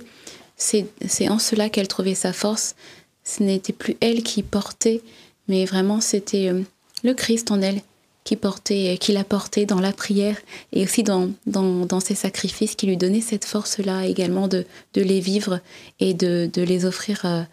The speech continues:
à Jésus. Alors, euh, n'ayons pas peur de nous abandonner, euh, dans le Seigneur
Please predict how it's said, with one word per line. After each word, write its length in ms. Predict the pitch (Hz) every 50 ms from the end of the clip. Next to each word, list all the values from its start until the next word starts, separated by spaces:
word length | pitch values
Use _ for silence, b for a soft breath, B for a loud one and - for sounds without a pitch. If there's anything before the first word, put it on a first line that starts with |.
| B B B B B B B
à 120 | - 202 208
Jésus. 420 | 202 - 202 185 - - 196 202 B B B B B B B B _
Alors, 300 | 196 190 190 190 185 180
euh, 140 | 180 180 175
n'ayons 340 | 180 185 208 208 214 220 220
pas 180 | 226 220 202
peur 420 | 202 - 208 202 208 202 - - _ _ B B B B B B B -
de 240 | 196 185 185 185 185
nous 220 | 185 190 185 175
abandonner, 680 | 196 202 202 214 208 196 185 185 185 190 196 208 214 196
euh, 100 | 180 175
dans 180 | 170 190 190 208
le 120 | 220 214
Seigneur 580 | 202 - - 190 180 180 185 208 214 - -